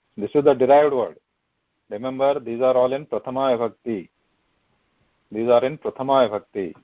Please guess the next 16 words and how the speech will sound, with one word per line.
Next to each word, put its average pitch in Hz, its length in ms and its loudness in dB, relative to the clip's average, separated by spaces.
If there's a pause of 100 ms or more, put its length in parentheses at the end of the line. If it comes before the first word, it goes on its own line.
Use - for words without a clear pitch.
(260)
So 104 80 -6
if 107 280 -6
it 127 120 0
is 127 100 0
in 131 120 -4
Prathama 135 400 2
Vibhakti, 143 440 0 (240)
if 127 60 -2 (580)
that 110 180 -2
means 135 220 0
it 131 120 0
is 131 240 2
derived 123 480 6
word. 110 260 -2 (320)
Derived 117 340 2
means 147 240 -8